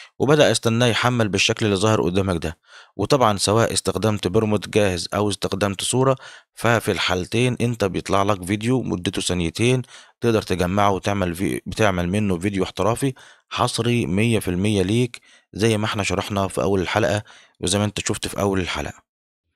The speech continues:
الحاجة بقى المهمة يا جماعة اللي أنا عاوز أتكلم فيها، إنه الطريقة دي تنفع معاك كمنشئ محتوى، تقدر تعمل قناة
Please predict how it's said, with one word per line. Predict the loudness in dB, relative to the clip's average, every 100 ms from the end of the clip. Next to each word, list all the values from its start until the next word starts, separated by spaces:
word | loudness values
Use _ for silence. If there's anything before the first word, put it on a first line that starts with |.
| _ _ -6
الحاجة | 0 2 4
بقى | 4
المهمة | 4 2 2 2
يا |
جماعة | 2 2
اللي | 2
أنا | 2
عاوز | 0 0
أتكلم | 0 -2 -2
فيها، | 0 0 2 0 0
إنه | 0 0 0
الطريقة | -2 -2 0 2 2
دي | 0
تنفع | 0 -2 2 0
معاك | 2 2 0 -2 _ -20 _ -2
كمنشئ | 0 2 2 0
محتوى، | 0 0 2 2 2
تقدر | 0 0
تعمل | 0 0 0
قناة | -2 0 2 2